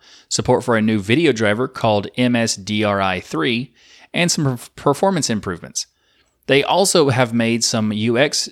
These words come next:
adjustments to the title bar buttons to display them on the right side of the window now, which will be appreciated by some people in the community. If you'd like to learn more about the latest release of Raspberry Pi O S, then you'll find links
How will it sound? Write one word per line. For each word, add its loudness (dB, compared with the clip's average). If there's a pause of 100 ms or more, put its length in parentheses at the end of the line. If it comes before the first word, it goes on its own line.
adjustments -2
to -6
the -6
title -2
bar -2
buttons 0
to -6
display -2
them -4
on -4
the -4
right 0
side 2
of -2
the -4
window -2
now, -4
which -4 (260)
will 2
be 4
appreciated 0
by 0
some -4
people -10
in -10
the -10
community. -6 (480)
If -4
you'd 0
like 2
to -2
learn 2
more 2
about 2
the -2
latest -2
release -2
of -6
Raspberry 0
Pi 0
O 0
S, 0
then -4
you'll -2
find -2
links -4